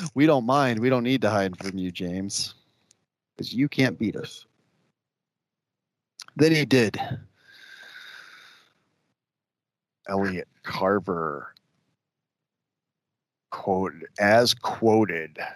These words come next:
Speaker 2: "Call the president. Tell him if he doesn't sign the bill lowering the cable rates, we'll release the video of him with the cheerleader <laughs> from Tomorrow Never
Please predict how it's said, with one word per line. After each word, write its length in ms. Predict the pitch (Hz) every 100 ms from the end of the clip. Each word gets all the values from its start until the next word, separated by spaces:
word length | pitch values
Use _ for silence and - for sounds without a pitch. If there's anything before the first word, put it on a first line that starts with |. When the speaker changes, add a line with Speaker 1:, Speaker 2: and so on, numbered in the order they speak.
| - _ _ _ - - _ _ _ _ - - - _
Speaker 2:
"Call 280 | - 185 156
the 100 | 120
president. 600 | - 110 90 92 92 -
Tell 260 | - 170 165
him 160 | 127
if 120 | 110
he 100 | - 101
doesn't 340 | 101 95 87
sign 400 | - 131 135 139
the 100 | 131
bill 420 | 101 101 95 98 117
lowering 560 | 113 120 120 113 104
the 100 | 98
cable 460 | 92 - 98 95 92
rates, 420 | 92 95 92 - -
we'll 240 | 135 135
release 440 | 120 104 98 98 -
the 100 | 95
video 380 | 95 95 92 92
of 100 | -
him 300 | 92 87 85
with 180 | 87
the 80 | -
cheerleader 680 | 82 90 78 78 80 - 104 - -
<laughs> 680 | 285 - _ 247 - 247 220 - _
from 160 | 160 131
Tomorrow 640 | - - 117 101 95 98 98
Never 380 | 98 92 92